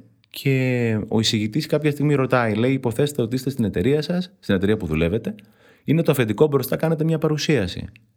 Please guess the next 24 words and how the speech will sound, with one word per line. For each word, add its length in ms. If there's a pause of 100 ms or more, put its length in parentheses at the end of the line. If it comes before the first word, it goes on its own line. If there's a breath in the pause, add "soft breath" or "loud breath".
(300 soft breath)
Και 100
η 40
παρουσίαση 380
πάει 140
πάρα 180
πολύ 180
καλά. 420 (440 soft breath)
Και 100
πετάγεται 440
ένας 360
συνάδελφος 640
από 200
δίπλα 480 (360)
και 540
λέει 380
μπροστά 220
στο 120
αφεντικό, 400
«Αυτά 160
τα 100
οποία 160
λες 120
είναι 120
βλακεία. 540